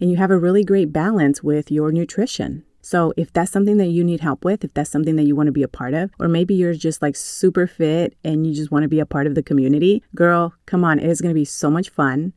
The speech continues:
You're gonna get awesome results. You're gonna have me there every step of the way doing it with you because I'm actually going to be participating in this group. Mama needs to get her stuff together too. <laughs>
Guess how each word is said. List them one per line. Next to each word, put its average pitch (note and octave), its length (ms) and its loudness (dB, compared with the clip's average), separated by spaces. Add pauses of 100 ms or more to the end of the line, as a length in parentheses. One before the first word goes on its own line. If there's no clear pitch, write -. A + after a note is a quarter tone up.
You're D#3 160 0
gonna E3+ 180 0
get D#3 260 2
awesome D3 320 -4
results. D#3 640 -2
You're D#3+ 140 -2
gonna D#3+ 160 -2
have D#3+ 180 -2
me E3+ 180 2
there E3+ 280 0
every D#3 160 -2
step - 240 -4
of E3+ 100 -4
the F#3+ 80 2
way E3 220 2
doing F3+ 420 2
it A3+ 60 2
with A3 240 0
you D#3+ 100 2
because D3 240 0
I'm C#3+ 120 2
actually D3 320 -2
going D3+ 340 -2
to F#3+ 160 -2
be E3 340 2
participating D#3 760 -2
in D#3 180 0
this D3+ 160 -2
group. D3+ 280 -4 (100)
Mama D#3 340 2
needs E3 200 -2
to D3+ 80 -2
get C#3+ 180 0
her C#3+ 120 -6
stuff C3+ 220 -6
together C3+ 340 -4
too. F3 340 2
<laughs> - 100 -2